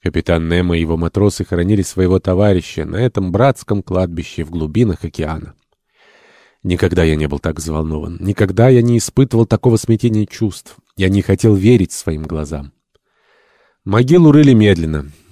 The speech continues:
Вспугнутые рыбы метнулись в стороны. Я слышал глухой стук железа об известковый грунт и видел,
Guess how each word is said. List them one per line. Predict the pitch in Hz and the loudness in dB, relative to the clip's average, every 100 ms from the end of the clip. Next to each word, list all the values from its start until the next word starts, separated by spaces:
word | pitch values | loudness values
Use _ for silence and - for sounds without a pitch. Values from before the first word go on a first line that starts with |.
| 90 | -18
Вспугнутые | - - 160 143 180 143 143 135 | -10 -2 0 4 4 4 4 6
рыбы | 156 143 127 113 101 | 6 6 6 6 4
метнулись | 107 - 135 104 - | 2 2 0 0 -6
в | |
стороны. | - - 95 87 78 73 - | -12 -2 2 2 -2 -8 -4
Я | 87 | -2
слышал | 113 110 110 | 0 0 2
глухой | 107 104 131 123 | 2 2 2 2
стук | - 143 113 | 0 -2 0
железа | 95 110 139 110 92 87 | 2 4 6 4 2 2
об | 82 - | -2 -6
известковый | 98 92 90 - 123 107 | -6 -6 -6 -2 0 0
грунт | 98 107 143 135 104 | 0 0 2 0 2
и | |
видел, | 110 143 117 | 2 4 4